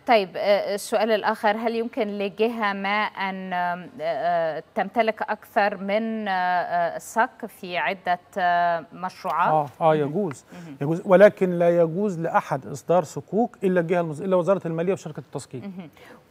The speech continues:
Speaker 1: والأمر الثاني، آه، حضرتك بتتوقع حصيلة بأي قيمة، آه، بعد أن ينطلق،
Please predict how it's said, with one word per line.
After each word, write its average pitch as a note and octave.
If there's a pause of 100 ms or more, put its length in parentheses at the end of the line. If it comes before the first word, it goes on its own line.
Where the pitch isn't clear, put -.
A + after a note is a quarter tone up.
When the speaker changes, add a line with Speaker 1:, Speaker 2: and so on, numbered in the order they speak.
(120)
Speaker 1:
والأمر A3+
الثاني، A3+
آه، F3+ (100)
حضرتك A#3
بتتوقع A3+
حصيلة G#3+ (180)
بأي A#3+ (200)
قيمة، F#3 (140)
آه، D3+ (160)
بعد F3+
أن F3
ينطلق، E3+